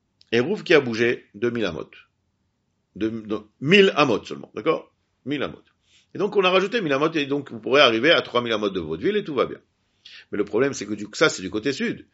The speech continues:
Mais du côté nord, qu'est-ce qui se passe ? Vous pouvez aller seulement plus que mille amot. Dans le hérouv, rien ne se perd,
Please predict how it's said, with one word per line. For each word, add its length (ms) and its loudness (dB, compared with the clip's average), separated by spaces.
Mais 60 -12
du 80 -8
côté 220 0
nord, 140 0
qu'est-ce 140 -8
qui 80 -10
se 80 -12
passe ? 300 -4
Vous 60 -18
pouvez 240 2
aller 160 6
seulement 260 -4
plus 240 -6
que 80 -2
mille 240 -2
amot. 260 -2
Dans 120 0
le 120 4
hérouv, 520 2
rien 500 4
ne 40 -4
se 140 4
perd, 400 2